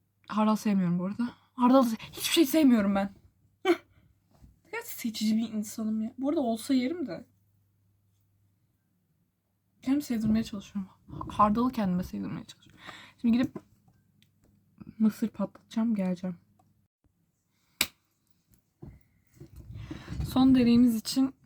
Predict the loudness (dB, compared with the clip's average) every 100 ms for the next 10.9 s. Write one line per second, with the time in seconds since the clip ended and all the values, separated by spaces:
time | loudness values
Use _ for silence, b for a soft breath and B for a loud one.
0 | b b b -18 -18 _ _ -12 -8 -10
1 | -6 -6 -6 _ B B B B -4 -4
2 | -8 -14 -12 -12 _ _ _ 0 0 0
3 | -4 -6 -6 -6 -8 -10 _ _ B B
4 | B 0 2 4 4 2 0 -2 0 2
5 | 2 0 -2 0 0 -2 -4 -6 -6 -8
6 | -4 -2 2 2 0 -4 -14 _ _ _
7 | _ _ _ _ _ _ _ _ _ _
8 | _ _ _ _ _ _ _ _ _ _
9 | _ _ _ _ _ _ _ _ _ _
10 | _ _ _ _ -14 -10 -10 -12